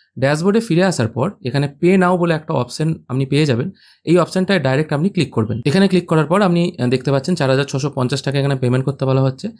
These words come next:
Just এখানে কনফার্ম পেমেন্ট অপশনটায় ক্লিক করবেন। কনফার্ম পেমেন্ট অপশনে ক্লিক করার সঙ্গে সঙ্গে পেমেন্টের বিভিন্ন গেটওয়ে আপনার সামনে ওপেন হয়ে যাবে, যেমন PhonePe, Google Pay, ইন্টারনেট ব্যাংকিং, ডেবিট কার্ড, বিভিন্ন পেমেন্ট গেটওয়ের মাধ্যমে কিন্তু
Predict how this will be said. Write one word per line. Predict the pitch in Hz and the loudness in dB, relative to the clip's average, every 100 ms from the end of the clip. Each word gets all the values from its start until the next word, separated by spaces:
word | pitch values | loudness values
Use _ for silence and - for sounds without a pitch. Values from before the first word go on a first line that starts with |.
| _ _ 151 | _ _ 0
Just | 190 170 | 0 0
এখানে | 160 160 | -2 -2
কনফার্ম | - 143 139 185 190 | 0 -2 2 2 2
পেমেন্ট | 175 147 156 156 | 2 2 0 -2
অপশনটায় | - 123 135 135 135 | -6 -4 -2 -2 -2
ক্লিক | 120 117 | -2 -2
করবেন। | 120 117 202 226 _ | -2 -2 -2 -6 _
কনফার্ম | 143 139 - | -2 0 2
পেমেন্ট | 147 156 160 165 | 2 2 2 0
অপশনে | 135 - 151 | -4 -4 -6
ক্লিক | 135 120 | -2 -2
করার | 131 135 | -2 -2
সঙ্গে | - 185 | 0 0
সঙ্গে | 208 127 113 - - - _ | 2 2 0 -4 -20 -20 _
পেমেন্টের | 165 175 202 202 196 | 0 4 4 4 0
বিভিন্ন | 147 139 156 | 2 2 2
গেটওয়ে | 139 113 127 160 165 | 2 2 2 2 2
আপনার | 147 | 0
সামনে | 143 147 151 | -2 -2 -2
ওপেন | 131 143 | 0 0
হয়ে | 135 127 | 0 2
যাবে, | 131 202 - - - | 0 -4 -10 -20 -2
যেমন | 135 143 139 | 0 2 2
PhonePe, | 135 135 143 | 2 2 2
Google | 131 120 127 127 | 2 2 2 2
Pay, | 143 | 0
ইন্টারনেট | 127 117 123 127 | 0 0 0 0
ব্যাংকিং, | 131 123 143 | -2 0 0
ডেবিট | 120 120 123 | 0 0 -2
কার্ড, | 131 131 - | -4 -6 -4
বিভিন্ন | 135 180 214 226 233 | 2 4 4 4 2
পেমেন্ট | 170 170 165 135 | 2 2 0 0
গেটওয়ের | 127 143 | 0 0
মাধ্যমে | 139 131 143 143 | 0 -2 -2 -4
কিন্তু | 143 135 214 | -2 0 -2